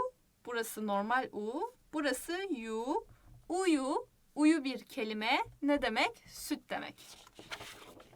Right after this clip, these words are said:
Sonlara yaklaşıyoruz. Kaldı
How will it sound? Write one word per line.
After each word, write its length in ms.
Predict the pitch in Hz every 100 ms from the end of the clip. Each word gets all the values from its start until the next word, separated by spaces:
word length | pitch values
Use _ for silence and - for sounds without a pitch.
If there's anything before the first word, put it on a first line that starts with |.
| - - - - - - - - - - _ _
Sonlara 480 | - 392 415 427 415
yaklaşıyoruz. 840 | 392 381 311 302 277 277 381 403 - - _ _
Kaldı 400 | - 349 330 294